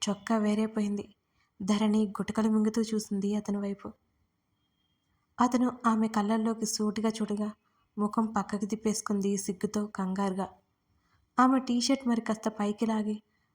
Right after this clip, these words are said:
ఆమె హృదయం మీద పెదవులు తాకించాడు. అతని ఆలోచన తప్ప మరొకటి లేకపోయింది ఆమెకి ఆ క్షణం. ఆమె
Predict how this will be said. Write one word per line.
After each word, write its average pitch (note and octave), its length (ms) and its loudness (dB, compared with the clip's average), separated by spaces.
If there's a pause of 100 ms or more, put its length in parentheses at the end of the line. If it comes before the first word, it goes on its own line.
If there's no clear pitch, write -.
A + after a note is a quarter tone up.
(120)
ఆమె A3 200 4
హృదయం G#3 420 0
మీద G#3 140 0 (100)
పెదవులు G3+ 420 -4
తాకించాడు. G3+ 640 -4 (800)
అతని A#3+ 300 2
ఆలోచన A3+ 420 2
తప్ప G#3+ 360 -4 (840)
మరొకటి G#3+ 360 0
లేకపోయింది G#3 800 0
ఆమెకి G#3 300 0
ఆ G3+ 80 2
క్షణం. G3 400 -6 (640)
ఆమె B3+ 160 4